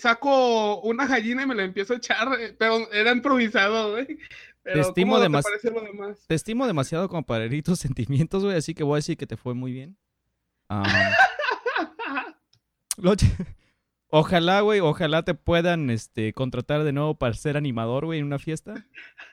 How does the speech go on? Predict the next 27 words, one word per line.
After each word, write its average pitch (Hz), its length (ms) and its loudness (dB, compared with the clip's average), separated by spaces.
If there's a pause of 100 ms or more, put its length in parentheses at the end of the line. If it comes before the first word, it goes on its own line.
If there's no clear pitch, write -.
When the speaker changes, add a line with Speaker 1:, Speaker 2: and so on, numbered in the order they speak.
(1200)
Speaker 2:
Porque 165 260 4
como 175 220 4
comediante, 208 520 6
güey, 233 140 6
la 202 100 6
neta 196 200 4
<laughs> - 120 8
no 294 120 12
creo, - 520 6
güey. 302 520 2 (260)
No, 233 140 6
no 233 80 4
es 226 60 2
cierto, 214 240 0
güey. 135 120 2 (300)
Este, 165 760 2
sinceramente, 220 640 0
güey, 180 320 -2 (560)
no 220 140 0
solo 262 220 4
como 170 180 2
animador, 139 420 4
güey, 202 140 2
de 123 160 2
Winnie 160 260 2
the 135 100 2
Pooh, 226 200 -2